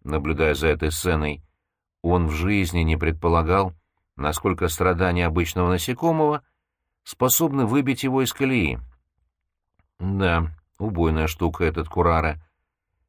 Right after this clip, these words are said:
Хоть это и Рик варил. Все выжидали.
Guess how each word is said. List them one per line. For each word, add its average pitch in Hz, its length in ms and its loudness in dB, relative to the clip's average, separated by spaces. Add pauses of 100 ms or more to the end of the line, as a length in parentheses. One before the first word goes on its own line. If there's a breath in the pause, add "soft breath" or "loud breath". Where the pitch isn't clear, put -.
(120)
Хоть - 380 -4
это 117 440 0 (140)
и 120 140 0
Рик 80 240 0
варил. 73 400 0 (1300)
Все 190 220 2
выжидали. 104 580 0